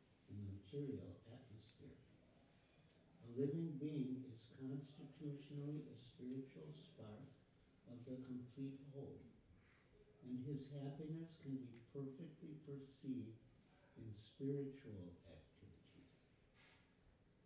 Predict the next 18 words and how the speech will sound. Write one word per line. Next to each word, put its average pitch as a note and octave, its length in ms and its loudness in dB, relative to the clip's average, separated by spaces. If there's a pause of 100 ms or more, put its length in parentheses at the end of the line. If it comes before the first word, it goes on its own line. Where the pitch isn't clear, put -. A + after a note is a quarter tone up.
(760)
The A2+ 240 2
Lord C#3+ 320 6 (160)
is A#2+ 240 -2
the - 160 -6
complete D3 560 0 (160)
spirit - 640 -2
whole, - 320 -2 (1120)
and A#2 160 -6
his A#2+ 320 4
names, B2+ 560 2 (320)
forms, A#2 640 -2 (560)
qualities, B2+ 720 -2 (180)
pastimes, C3+ 960 0 (840)
entourage, C3 680 4
and G#2+ 100 -2 (140)
personality A#2+ 1040 -4
are F#2 200 -6 (120)
all A2+ 400 -6